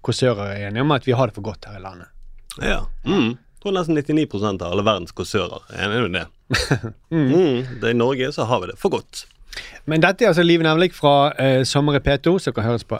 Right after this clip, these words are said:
Speaker 1: N R K-appen, eh, hvis dere lurer på det.
Speaker 2: Mm, den kommer snart ut på D V D til, eh, Jackson.
Speaker 1: <laughs> Dette er kåseri som det handler om sykkelhjelmer og sånt, men det handler først og fremst om,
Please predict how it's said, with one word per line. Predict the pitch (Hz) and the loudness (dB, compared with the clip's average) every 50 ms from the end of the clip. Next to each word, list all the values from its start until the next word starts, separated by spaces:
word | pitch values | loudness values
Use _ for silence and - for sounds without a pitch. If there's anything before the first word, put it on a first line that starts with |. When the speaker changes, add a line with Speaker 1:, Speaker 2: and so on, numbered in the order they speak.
| - | -6
Speaker 1:
N | 104 101 | -6 -6
R | 101 - | -6 -6
K-appen, | - - 107 113 - - 104 - - - 107 123 139 - - _ _ _ - - | -6 -8 -8 -6 -6 -8 -10 -10 -8 -8 -6 -6 -6 -10 -18 _ _ _ -20 -14
eh, | - 113 107 104 104 | -10 -10 -8 -8 -8
hvis | 101 98 - | -10 -12 -12
dere | 107 - - 95 | -14 -12 -10 -10
lurer | 98 98 95 | -10 -10 -10
på | 101 98 107 | -12 -12 -12
det. | 147 143 - | -12 -12 -8
Speaker 2:
Mm, | - 113 113 | -2 0 0
den | 110 104 | 2 2
kommer | - 98 95 90 | 0 -2 -4 -2
snart | - 95 90 87 - | -2 -2 -2 -2 -4
ut | 92 - - | -8 -6 -4
på | 87 | -4
D | 87 87 | -2 -2
V | 87 92 | -2 -2
D | 98 104 113 110 - - - | -2 -2 -2 -6 -10 -12 -12
til, | 87 85 87 87 90 | -12 -10 -10 -12 -12
eh, | 90 87 90 - - - - | -14 -4 0 0 0 2 2
Jackson. | - 131 - - 143 120 135 - - - - - - - - | 2 0 2 0 -2 -4 -4 -6 -14 -20 -20 -20 -20 -18 -18
Speaker 1:
<laughs> | - - - - - 165 165 156 208 | -16 -16 -16 -16 -14 -8 2 4 4
Dette | 185 180 - 214 | 4 4 2 2
er | 202 196 185 170 151 | 4 4 4 4 4
kåseri | - 165 143 - 170 160 196 226 262 247 180 | 2 0 2 2 4 4 4 4 4 2 0
som | - 185 170 156 | 0 0 2 4
det | 156 156 135 | 4 4 4
handler | 127 131 123 127 131 120 | 2 2 2 0 0 0
om | 113 113 110 107 - | 0 -2 -4 -6 -2
sykkelhjelmer | - 131 127 - 123 120 117 117 123 127 123 | -2 -2 0 2 2 2 2 2 2 0 0
og | 117 | 2
sånt, | 139 170 180 160 | 2 0 2 2
men | 165 170 165 | 2 2 2
det | 147 127 | 2 2
handler | 156 156 160 147 - | 2 2 2 0 0
først | 170 151 - - | -2 -2 -2 -4
og | 135 - | -4 -2
fremst | 143 151 170 190 185 - - - - - | 0 2 2 2 0 -2 -4 -10 -8 0
om, | 139 139 147 151 160 175 190 208 | 4 4 6 6 4 2 0 -2